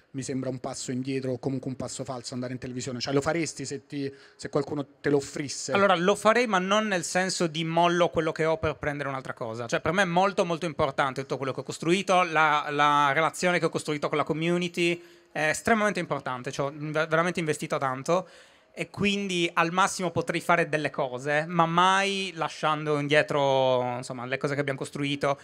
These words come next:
Speaker 2: che quindi è Breaking Italy, un altro podcast che si chiama Grandi Linee che faccio con la mia redazione. Non sono cose che sono disposto a, a rinunciare. Poi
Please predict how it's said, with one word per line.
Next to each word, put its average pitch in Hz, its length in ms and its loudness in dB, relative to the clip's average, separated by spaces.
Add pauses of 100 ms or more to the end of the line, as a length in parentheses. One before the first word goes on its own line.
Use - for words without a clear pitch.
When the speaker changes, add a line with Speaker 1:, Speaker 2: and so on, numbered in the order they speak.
Speaker 2:
che 143 120 -6
quindi 156 180 -4
è - 40 -2
Breaking 147 280 -2
Italy, 175 460 0
un 143 80 -2
altro 147 180 -2
podcast 139 420 -2
che 147 80 -10
si 127 60 -12
chiama 147 160 -4
Grandi 143 260 -2
Linee 151 220 -4
che 139 80 -6
faccio 151 240 -4
con 165 80 -4
la 143 80 0
mia 139 140 2
redazione. 165 760 0 (280)
Non 165 100 -2
sono 175 220 2
cose 151 200 0
che 139 60 -6
sono 147 160 -6
disposto 139 460 -2
a, 123 420 4
a - 460 -6
rinunciare. 120 640 -4
Poi 185 180 4